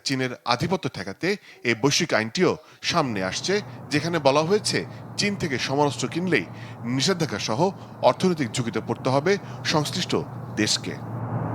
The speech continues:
মার্কিন একশো দশতম কংগ্রেসের প্রথম সেশনে গত তেইশ জুলাই বিলটি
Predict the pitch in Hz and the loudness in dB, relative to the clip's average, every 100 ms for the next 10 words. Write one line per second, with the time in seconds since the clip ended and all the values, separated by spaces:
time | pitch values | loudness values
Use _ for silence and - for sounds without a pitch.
0 | - - - - - - - - - - | -2 0 0 0 0 -2 -4 -6 -6 -8
1 | - - - 120 123 123 180 170 - 156 | -8 -10 -4 4 4 4 0 0 0 2
2 | 120 - 139 120 113 107 107 107 - 165 | 2 2 0 0 2 0 0 -2 0 -2
3 | - 117 139 131 - - 98 160 - - | -2 -2 0 0 -2 -4 0 -2 -2 -12
4 | 107 117 113 - 139 131 107 101 107 202 | -2 0 0 0 2 2 0 0 2 0
5 | - - - 117 110 131 | -4 -20 -4 -4 -2 -2